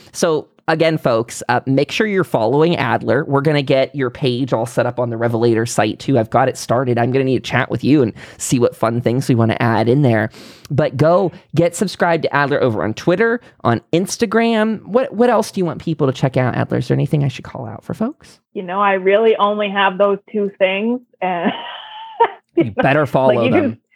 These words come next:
Speaker 2: you can find me on Facebook. It's a different name, but you can try. <laughs> You
Speaker 1: Good
Speaker 2: know,
Speaker 1: luck.
Speaker 2: like,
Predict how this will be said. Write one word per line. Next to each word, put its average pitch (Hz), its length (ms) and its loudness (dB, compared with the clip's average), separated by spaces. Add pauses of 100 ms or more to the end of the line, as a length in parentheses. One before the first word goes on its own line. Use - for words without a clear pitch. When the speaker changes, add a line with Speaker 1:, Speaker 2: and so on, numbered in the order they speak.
(200)
Speaker 2:
you 226 140 2
can 254 220 2
find 262 340 2
me 240 100 4
on 220 180 2
Facebook. 233 500 2
It's 214 160 0
a 220 80 -2
different 240 420 0
name, 240 420 -2
but 196 300 0
you 202 140 -6
can 185 180 -8
try. 233 600 2 (360)
<laughs> - 40 2 (1500)
You 196 100 0
Speaker 1:
Good - 120 4
Speaker 2:
know, 190 220 0
Speaker 1:
luck. 190 80 -2
Speaker 2:
like, 170 260 -2